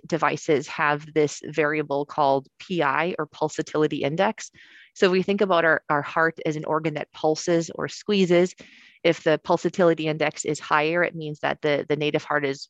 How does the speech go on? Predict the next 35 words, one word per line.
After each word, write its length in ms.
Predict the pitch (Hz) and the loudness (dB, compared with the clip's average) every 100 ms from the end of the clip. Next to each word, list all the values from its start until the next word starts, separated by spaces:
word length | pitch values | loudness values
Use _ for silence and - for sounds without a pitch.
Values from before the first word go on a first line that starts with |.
| - | -4
working 240 | 180 170 | -2 -2
harder 360 | 151 160 151 - | 0 0 0 -4
or 40 | |
contributing 580 | - 156 - 160 147 143 | -4 -8 -2 -2 -2 -4
more. 380 | 143 139 190 240 _ _ _ _ | -4 2 2 0 _ _ _ _
Um, 160 | 147 151 | -2 0
and 60 | |
if 100 | 151 | -2
it's 160 | 151 - | -4 0
lower, 260 | 156 147 147 | 0 2 2
you 120 | 147 | 0
can 120 | 151 | -4
think 160 | 143 139 | -4 -6
about 220 | - - | -6 -4
the 60 | |
native 220 | 135 135 - | -4 -4 -2
heart 160 | - | -4
as 100 | - | -4
maybe 280 | - 135 127 | -8 -10 -10
contributing 520 | - 147 147 143 131 | -8 -8 -4 -4 -6
a 60 | 123 | -6
little 320 | 135 131 - | -2 -2 -2
less 300 | - - - - | -4 -6 -6 -2
in 100 | 190 | 0
that 160 | 190 | 0
context. 680 | - 202 202 226 - - - - - - - - - | 2 0 0 -4 -6 -12 -18 -20 -18 -18 -18 -20 -2
And 200 | 180 170 | 0 0
so 260 | - 175 | 2 2
those 240 | 160 190 226 | 6 4 6
are 120 | 214 | 6
the 120 | 180 | 4
different 400 | 165 170 175 - | 2 0 0 -6
parameters 500 | - 160 151 151 147 | -4 -2 0 -2 -2
by 140 | 143 143 | 0 0
which 320 | 151 - | -2 -6